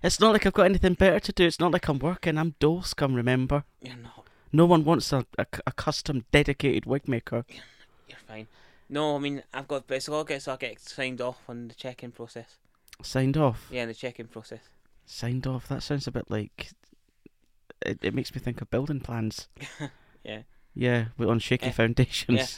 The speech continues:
Speaker 2: I was on the kiosk the other day, yesterday.
Speaker 1: What's the kiosk?
Speaker 2: Self-service.
Speaker 1: Why were you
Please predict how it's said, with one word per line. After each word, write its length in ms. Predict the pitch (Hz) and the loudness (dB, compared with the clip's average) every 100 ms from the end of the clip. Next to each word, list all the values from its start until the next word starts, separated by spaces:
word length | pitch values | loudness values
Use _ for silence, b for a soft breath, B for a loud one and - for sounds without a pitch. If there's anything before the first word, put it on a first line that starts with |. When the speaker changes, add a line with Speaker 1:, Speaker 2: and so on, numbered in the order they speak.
| - - | -12 -6
Speaker 2:
I 20 | |
was 200 | 139 147 139 | -2 -2 -4
on 100 | 123 | -8
the 80 | |
kiosk 400 | 113 143 147 147 | -10 -6 -6 -6
the 80 | - | -12
other 100 | 117 | -12
day, 180 | 117 120 - | -10 -12 -12
yesterday. 340 | 127 - - - - - - - - - | -18 -16 -16 -18 -20 -20 -20 -20 -18 -4
Speaker 1:
What's 200 | 117 - | -4 -4
the 60 | |
kiosk? 560 | - 117 98 - - - - | -2 0 0 -2 -12 -14 -12
Speaker 2:
Self-service. 640 | 135 123 - 117 117 110 - - - - - - - - - - - - - - - - - - - | -8 -6 -4 -6 -6 -12 -16 -18 -16 -16 -16 -16 -16 -16 -14 -14 -14 -16 -16 -16 -16 -16 -16 -16 -2
Speaker 1:
Why 180 | 120 123 | 4 4
were 100 | 120 | 4
you 360 | 117 117 107 | 2 2 2